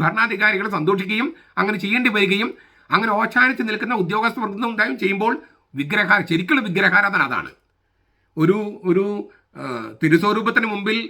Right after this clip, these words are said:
കുമ്പിടുന്നതിനേക്കാളൊക്കെ എത്രയോ വലിയ വിഗ്രഹാരാധനയാണ് ജീവിച്ചിരിക്കുന്ന ആളുകളെ, അതും പാപികളായിരിക്കുന്നവരും പലരും അഴിമതിക്കാരുമായിരിക്കുന്നവരെ രാജാവിനെ പോലെ കണ്ട് ആരാധിച്ച് സ്തുതിക്കുന്നത്. അങ്ങനെയുള്ളൊരവസ്ഥ വന്നു കഴിഞ്ഞപ്പോൾ ഈ മൂന്ന് യുവാക്കൾ പറഞ്ഞു, "ഞങ്ങൾ അതിന് തയ്യാറല്ല."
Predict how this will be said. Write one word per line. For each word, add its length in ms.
കുമ്പിടുന്നതിനേക്കാളൊക്കെ 720
എത്രയോ 400
വലിയ 260
വിഗ്രഹാരാധനയാണ് 920
ജീവിച്ചിരിക്കുന്ന 960
ആളുകളെ, 340
അതും 260
പാപികളായിരിക്കുന്നവരും 1000
പലരും 320
അഴിമതിക്കാരുമായിരിക്കുന്നവരെ 1080
രാജാവിനെ 500
പോലെ 320
കണ്ട് 220
ആരാധിച്ച് 640
സ്തുതിക്കുന്നത്. 500
അങ്ങനെയുള്ളൊരവസ്ഥ 760
വന്നു 140
കഴിഞ്ഞപ്പോൾ 280
ഈ 80
മൂന്ന് 300
യുവാക്കൾ 360
പറഞ്ഞു, 260
"ഞങ്ങൾ 160
അതിന് 180
തയ്യാറല്ല." 420